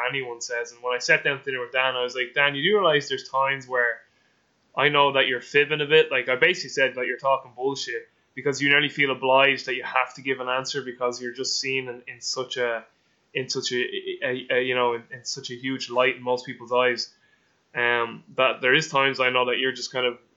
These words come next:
winging it. I, you know, when there's, when there's a question you're not a hundred percent sure on, but you, you feel that you have to satisfy that individual for whatever reason. And, like, he just kinda said, "Yeah, I know. There is times where I just, I make a best guess." Like, he's not, like,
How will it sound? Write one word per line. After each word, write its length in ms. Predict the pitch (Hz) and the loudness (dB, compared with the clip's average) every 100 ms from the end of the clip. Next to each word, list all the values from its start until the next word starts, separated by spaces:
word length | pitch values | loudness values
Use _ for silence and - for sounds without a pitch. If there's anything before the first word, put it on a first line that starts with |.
| _ | _
winging 380 | 127 127 147 139 | -2 2 2 0
it. 140 | 113 107 - - _ _ _ _ _ _ | -4 -14 -20 -20 _ _ _ _ _ _
I, 100 | 127 - | -4 0
you 160 | 151 | 4
know, 180 | 143 135 | 4 4
when 140 | 131 | 2
there's, 200 | 131 131 | 0 0
when 160 | 139 143 | -2 -2
there's 160 | 135 127 | -2 -2
a 40 | |
question 340 | - 139 - | 2 2 2
you're 80 | 131 | -2
not 140 | 131 127 | -2 -2
a 40 | |
hundred 180 | 135 131 | -4 -8
percent 260 | - 123 | -10 -12
sure 300 | - 135 139 | -6 0 2
on, 180 | 123 120 117 | 2 0 -6
but 160 | 120 | -14
you, 160 | 135 131 123 | -12 -12 -12
you 120 | 139 | -16
feel 300 | - 156 147 | -2 4 4
that 180 | 139 135 | 4 0
you 80 | 120 - | -4 0
have 260 | 131 135 | 0 0
to 140 | - 123 | -8 -8
satisfy 680 | - 135 131 - 127 120 120 | 0 0 0 -2 0 2 0
that 260 | 120 120 | 0 -4
individual 640 | 123 123 123 127 123 117 113 _ _ _ _ _ _ - - | -4 -6 -4 -4 -4 -4 -6 _ _ _ _ _ _ -20 -14
for 160 | - 123 | -2 4
whatever 320 | 123 123 117 | 4 4 2
reason. 460 | 123 135 120 113 - _ _ _ | 2 2 0 -10 -18 _ _ _
And, 240 | 127 123 120 | 0 0 0
like, 120 | 120 | -2
he 180 | 139 135 | -4 -6
just 200 | 131 - | -4 0
kinda 180 | 131 | 0
said, 160 | 123 123 | 0 2
"Yeah, 140 | 127 | 4
I 100 | 139 | 4
know. 200 | 127 151 147 _ - | 2 -2 -6 _ -8
There 160 | 131 | -2
is 140 | 147 143 | -2 -2
times 320 | 139 143 131 | -2 -2 0
where 160 | 131 123 | 0 0
I 60 | |
just, 280 | 123 135 - | 0 -2 -4
I 40 | 131 | -4
make 220 | 135 135 | -4 -4
a 60 | 117 | 0
best 320 | 131 127 - | 2 2 4
guess." 420 | 135 135 - - _ 127 | 4 4 0 -8 _ -8
Like, 100 | 135 | -4
he's 120 | 147 | 2
not, 200 | 226 160 | 4 4
like, 180 | 139 | 0